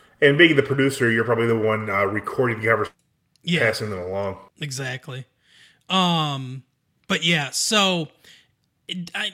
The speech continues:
Speaker 2: I don't know. Maybe this makes me sound like a bastard, but, um, she's gotta have some money, right? Like forty thousand dollars.
Speaker 1: Oh, I'm sure she made more than that per episode of her, uh, her T V show, you know, or even on The Office when she wasn't a main character. She was probably making at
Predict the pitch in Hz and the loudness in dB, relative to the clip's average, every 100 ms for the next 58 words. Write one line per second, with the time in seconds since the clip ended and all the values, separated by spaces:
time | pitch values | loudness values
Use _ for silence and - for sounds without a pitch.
0 | - 202 247 208 156 185 233 240 - 196 | -8 -2 0 0 0 -2 -2 -4 -2 -4
1 | 180 196 196 175 180 156 143 143 - 226 | -2 -4 -2 -4 -4 -6 -6 -8 -8 -10
2 | 202 - 175 156 - - 165 170 156 147 | -12 -4 -2 -4 -8 -8 -2 -2 -2 -4
3 | 143 _ 170 - 180 175 214 294 196 - | -10 _ -10 -8 -4 -2 -4 -4 -6 -6
4 | 160 143 208 269 196 160 208 214 170 160 | -6 -4 -4 -4 -4 -4 -6 -6 -8 -10
5 | - 202 262 262 240 226 196 180 208 208 | -14 -8 -6 -6 -6 -6 -6 -8 -6 -6
6 | 170 147 - - _ _ 214 185 156 151 | -6 -8 -10 -14 _ _ 4 4 2 6
7 | 202 - 185 151 131 127 131 135 127 117 | 6 6 4 4 2 0 2 4 4 0
8 | 117 123 117 117 120 110 107 104 101 101 | 0 4 4 4 4 6 6 4 4 4
9 | 101 98 95 95 92 113 107 - - 101 | 4 2 0 -2 -4 -8 -10 -10 -12 -12
10 | 113 123 90 85 87 90 92 110 131 131 | -10 -8 -6 -6 -6 -6 0 2 2 2
11 | 113 98 117 - 101 - 101 98 - 107 | 2 0 -2 0 -4 -4 -8 -8 -4 -2
12 | 104 101 101 101 - 110 - 101 - 113 | -2 -2 -4 -6 -4 -4 -4 -8 -8 -12
13 | 113 - - 165 120 117 98 | -12 -8 -2 -2 -2 -4 -6